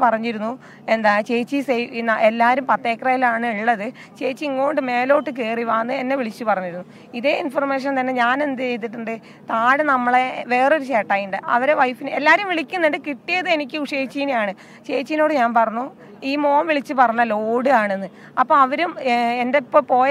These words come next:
ചേട്ടായി എല്ലാവരും വരും, നിങ്ങൾ സേഫായിട്ട് ഒരു കയറ്റത്തിലേക്ക് കയറണം എന്ന് ഞാൻ പറഞ്ഞിട്ടുണ്ടായിരുന്നു.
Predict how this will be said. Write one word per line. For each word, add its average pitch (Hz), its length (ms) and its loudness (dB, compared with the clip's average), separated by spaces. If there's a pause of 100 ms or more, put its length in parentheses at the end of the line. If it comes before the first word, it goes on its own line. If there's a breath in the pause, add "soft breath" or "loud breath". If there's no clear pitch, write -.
(120)
ചേട്ടായി 247 460 2
എല്ലാവരും 233 400 0
വരും, 220 220 -4 (280 loud breath)
നിങ്ങൾ 262 180 0 (100)
സേഫായിട്ട് 285 600 0
ഒരു 269 160 -8
കയറ്റത്തിലേക്ക് 277 800 0
കയറണം 220 460 2
എന്ന് 247 220 -4
ഞാൻ 226 120 0 (180)
പറഞ്ഞിട്ടുണ്ടായിരുന്നു. 208 640 -4